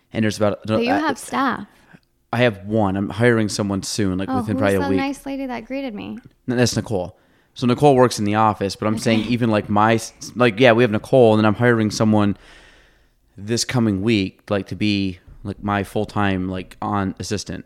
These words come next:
Speaker 1: which will hopefully help. Well, we definitely will help, help, but hopefully it, like, takes care of a lot of stuff
Speaker 2: Yeah.
Speaker 1: that, but it's the idea that there's, like, you're trying to work on one project and five or six more things will come in while you're working on that project. And it just keeps, like,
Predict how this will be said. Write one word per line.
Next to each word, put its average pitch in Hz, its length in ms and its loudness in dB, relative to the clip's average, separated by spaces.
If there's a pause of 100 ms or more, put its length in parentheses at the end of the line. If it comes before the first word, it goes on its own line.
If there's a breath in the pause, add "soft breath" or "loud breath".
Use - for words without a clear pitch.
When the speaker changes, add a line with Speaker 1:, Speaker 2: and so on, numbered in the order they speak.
(120)
Speaker 1:
which - 440 -6 (140)
will 110 160 2
hopefully 120 560 2
help. 101 400 -2 (340)
Well, 127 160 4
we 131 120 4
definitely 127 340 4
will 92 80 -6
help, 98 380 2
help, 107 300 2
but 98 80 -2
hopefully 104 300 -4
it, - 160 -10
like, 92 200 -8
takes - 200 -12
care 110 120 0
of 87 80 -6
a - 20 -10
lot 95 180 -2
of 107 60 -4
stuff 127 360 -4
Speaker 2:
Yeah. - 200 -2
Speaker 1:
that, - 80 -14 (400 soft breath)
but 123 200 6
it's 107 120 -2
the 127 120 4
idea 113 340 4
that 101 360 0 (260 soft breath)
there's, 110 260 -8
like, 110 160 -2
you're 117 80 -2
trying 131 160 4
to 120 60 2
work 117 140 2
on 104 120 0
one 104 180 2
project 110 400 0
and 95 100 -6
five 104 440 0
or 98 40 -4
six - 240 -4
more 104 140 0
things 98 220 -4
will 98 80 -10
come 101 180 -4
in 101 140 0
while 95 120 0
you're 95 100 0
working 95 280 -4
on 90 60 -4
that 80 140 -8
project. 95 440 -4
And 95 100 -2
it 95 80 -2
just 87 200 -8
keeps, - 180 -6
like, 82 300 -6